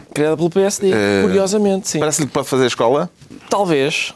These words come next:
Speaker 1: talvez possa. A hipocrisia in-, institucional, porque o P S D tem feito muita hipocrisia inconstitucional, que tem sido esta, esta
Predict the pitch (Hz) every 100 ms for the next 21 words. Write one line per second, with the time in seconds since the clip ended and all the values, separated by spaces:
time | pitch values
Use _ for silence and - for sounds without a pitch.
0 | - 123 113 113 120 110 - 131 127 117
1 | 117 123 - 117 120 123 123 127 82 90
2 | 127 127 120 - - 107 95 104 - 135
3 | 123 - 147 131 127 139 135 - 160 -
4 | 147 - 147 151 143 135 139 127 131 127
5 | 127 135 139 151 143 139 - 123 - -
6 | 120 113 90 143 - 190 - - 123 -
7 | 120 113 127 117 117 - 131 120 104 -
8 | - - - _ - 123 - -